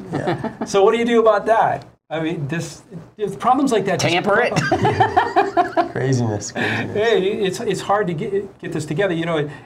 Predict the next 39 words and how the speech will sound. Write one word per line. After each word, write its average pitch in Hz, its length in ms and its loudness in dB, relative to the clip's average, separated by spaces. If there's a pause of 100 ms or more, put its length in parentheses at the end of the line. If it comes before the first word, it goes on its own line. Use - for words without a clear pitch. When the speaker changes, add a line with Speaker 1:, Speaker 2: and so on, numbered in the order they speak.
Speaker 2:
it's, 160 240 -8
uh, 147 260 2
like 147 180 -2
we 156 60 -2
were 151 60 0
saying 139 260 -2
before, 117 300 -6
this 135 160 -4
is 156 80 -6
painful 170 480 -4
for 120 140 -6
organizations 110 640 -6
to - 100 -14
do 104 100 -4
because 107 260 -6
not 123 180 0
Speaker 3:
Mm-hmm. 127 80 0
Speaker 2:
everyone 123 220 -4
has 107 360 -2 (340)
a 107 160 -6
dedicated 110 500 -6
cyber 110 480 -8
person. 127 440 -6 (440)
You 131 60 -14
know, 113 80 -4
Speaker 1:
Right. 113 80 0
Speaker 2:
most, - 220 -6
most 143 280 0
mom 127 280 0
and 120 80 -10
pops, 131 320 0
they 135 100 -4
have, 117 300 0 (100)
you 151 80 -4
know, 107 200 -4
your 104 160 -8
cousin, 127 340 -2
your 104 120 -4
nep-, 143 260 -4